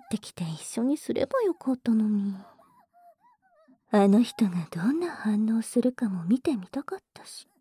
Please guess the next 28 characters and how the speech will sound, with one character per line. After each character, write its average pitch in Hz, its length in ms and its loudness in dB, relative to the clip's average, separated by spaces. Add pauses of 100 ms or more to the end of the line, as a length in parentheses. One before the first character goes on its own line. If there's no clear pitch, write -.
(1500)
君 196 320 4
の 214 180 6
お 214 60 0
ち - 260 0
ん 247 80 6
ち 233 200 0
ん 170 180 0
入 175 160 -4
れ - 60 -8
ら 220 80 0
れ 240 120 2
て 233 160 -2
る 220 160 2
私 - 480 -4
を 254 80 4
見 262 140 4
た 269 240 -2
ら、 202 320 -2 (500)
自 170 180 0
信 208 340 2
喪 - 340 0
失 - 280 -8
し - 140 -12
ち - 100 -14
ゃ 330 80 -8
う 339 40 -14
か - 160 -14
な。 233 360 -10